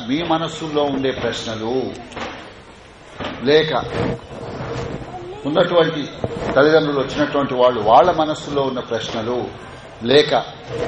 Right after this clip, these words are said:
మీ టీచర్స్ మనస్సుల్లో ఉన్నటువంటి ప్రశ్నలు ఏమైనా ఉన్నట్టయితే అడగండి, తెలిస్తే సమాధానం చెప్తా, వివరణ చెప్తాను" అని చెప్పని చెప్తా. ఇది సంగతి. ఓకే, so మనం అలా నిర్వహించుదాం. ఆ తర్వాత అందులో ఉన్నవి నేను తొందరగా చూపించేస్తాను, అది పెద్ద టెన్షన్ కాదు. ఓకే,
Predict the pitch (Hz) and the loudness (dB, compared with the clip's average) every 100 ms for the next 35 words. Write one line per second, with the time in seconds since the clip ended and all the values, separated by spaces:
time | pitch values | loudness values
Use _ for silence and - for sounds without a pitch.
0 | - 127 - - 220 233 233 - 156 151 | 0 0 0 2 2 4 2 2 0 2
1 | 160 - 160 151 135 131 120 120 117 - | 0 -2 2 2 4 0 0 -2 -2 -6
2 | 120 110 - 107 117 135 - - - 120 | -4 -4 -4 -4 -2 -2 -4 -6 0 4
3 | 127 127 120 127 127 120 101 113 127 135 | 4 2 0 -2 -2 -4 -2 0 0 -2
4 | 180 - - - - 175 131 - 131 - | -6 -12 -12 -4 0 0 0 -4 -4 -2
5 | 131 113 113 107 107 - 107 - 202 240 | -2 -2 0 0 -2 -6 -8 -4 -6 -6
6 | - - 127 135 143 143 - 113 - 120 | -14 -6 2 4 4 2 -2 -6 -2 -2
7 | 110 151 113 110 98 - 127 117 - - | -2 -6 -10 -8 -8 -6 -6 -6 -6 -14
8 | - - 120 127 165 101 - - - - | -16 -14 -6 -4 -2 -4 -6 -10 -8 -6
9 | 147 277 - - - - 185 165 170 139 | -4 -4 -6 -12 -6 2 4 6 4 2
10 | 151 - 143 170 - - - 131 147 156 | -2 2 4 4 2 -10 -12 -4 0 0
11 | 156 - - 135 - - - 139 143 165 | 0 -2 0 0 0 -2 2 4 6 6
12 | 170 156 143 151 143 156 139 131 - - | 6 2 0 0 0 -2 -4 -6 -8 -4
13 | 143 131 123 131 127 131 123 123 127 117 | -2 0 0 2 0 -2 -8 -8 -6 -6
14 | 127 123 113 107 104 - 104 - 113 101 | -4 -4 -4 -6 -6 -6 -6 -4 -6 -6
15 | 85 - - - 123 196 - | -6 -8 -10 -4 0 0 0